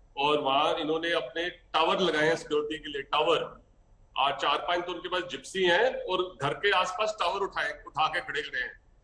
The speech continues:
जहाँ के दस बारह लोग नीचे गन लेके वहां खड़े, खड़े होते हैं, रात को भी, दिन को भी।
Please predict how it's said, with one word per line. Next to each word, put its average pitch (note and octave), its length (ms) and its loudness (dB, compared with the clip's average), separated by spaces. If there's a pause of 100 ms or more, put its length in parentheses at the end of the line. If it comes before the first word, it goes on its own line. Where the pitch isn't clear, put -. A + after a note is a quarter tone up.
(100)
जहाँ C#3+ 140 2
के D3 100 -4
दस D3 340 -2
बारह D3 200 2
लोग C#3+ 580 -2
नीचे D3+ 260 0
गन D3 180 0
लेके D3 360 2
वहां C3+ 200 -2
खड़े, C3+ 260 -10
खड़े C#3 220 2
होते C#3 200 2
हैं, C#3 60 0
रात C3 260 2
को C#3+ 440 -6
भी, C#3 220 -8
दिन C#3 420 -8
को B2+ 140 -6
भी। G2+ 100 -10